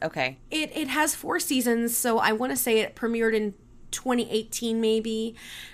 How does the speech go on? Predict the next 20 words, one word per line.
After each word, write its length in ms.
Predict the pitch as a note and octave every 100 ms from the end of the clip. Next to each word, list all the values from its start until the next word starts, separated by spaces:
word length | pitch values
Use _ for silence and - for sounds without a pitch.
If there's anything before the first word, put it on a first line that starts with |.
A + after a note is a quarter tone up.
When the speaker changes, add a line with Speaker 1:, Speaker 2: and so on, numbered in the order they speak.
| - -
Speaker 2:
um, 380 | G#3 G3 G3
maybe 160 | G#3 A3
twenty 260 | - G3 F#3+
seventeen. 640 | F#3+ F3+ F#3+ F#3 F3+ -
And 100 | G#3
it's 140 | A3+ B3
a 20 |
show 220 | B3 D4+
written 320 | C4+ D4 D4+
by 160 | C#4 B3+
Seth 320 | B3 A3 G#3+
Meyers. 720 | G#3+ F#3+ F#3 E3 - - - - - - - - - - - - - - A#3+
Speaker 1:
Ah. 260 | F3+ F3 F3+ C#4+
Speaker 2:
And 340 | D4 D4 D4 A3
I 60 |
have 280 | C#4+ G4 C#5
to 80 | A#4+
say, 160 | - D#4
I 140 | C#4
wanna, 280 | C4 G4